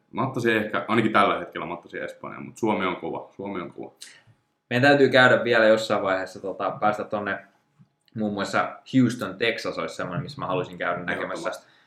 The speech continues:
Speaker 2: muun muassa Alphaland ja, mm, mitä siellä on muita, ö, toi, toi, tää Gaspin sali tai tää Branch Warrenin.
Speaker 1: Onko se siellä samassa?
Speaker 2: Oh, oh.
Speaker 1: Okei.
Speaker 2: Niin. Nää on semmoiset, missä täytyy käydä ehkä kurkkaavia jossain vaiheessa.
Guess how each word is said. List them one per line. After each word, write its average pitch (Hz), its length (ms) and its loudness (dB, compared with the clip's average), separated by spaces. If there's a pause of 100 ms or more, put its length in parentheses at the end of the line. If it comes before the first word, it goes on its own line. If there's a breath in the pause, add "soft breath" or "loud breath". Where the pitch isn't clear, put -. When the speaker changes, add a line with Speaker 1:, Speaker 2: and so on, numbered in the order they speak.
(180 soft breath)
Speaker 2:
muun 95 160 -8
muassa 95 300 -6 (340 loud breath)
Alphaland 101 800 2
ja, 92 480 0 (180)
mm, 92 100 -20
mitä 95 360 -6
siellä 92 200 0
on 90 80 -8
muita, 92 240 -6
ö, 92 320 -6
toi, 98 180 -6
toi, 92 380 -4 (440)
tää 117 160 0
Gaspin 104 560 0
sali 85 300 -4
tai 82 280 -4
tää 90 340 0
Branch 101 340 -4
Warrenin. 82 440 -6 (460)
Speaker 1:
Onko 117 120 -2
se 147 120 -2
siellä 104 320 2
samassa? 85 500 -8
Speaker 2:
Oh, 110 280 -4 (100)
oh. 107 120 -8
Speaker 1:
Okei. 92 140 -6 (260)
Speaker 2:
Niin. 90 280 -12 (140)
Nää 120 240 0
on 110 60 -2
semmoiset, 104 360 -6
missä - 200 -14
täytyy 95 280 -2
käydä 90 240 -2
ehkä - 160 -8
kurkkaavia 90 520 -8
jossain 92 300 -8
vaiheessa. 90 300 -12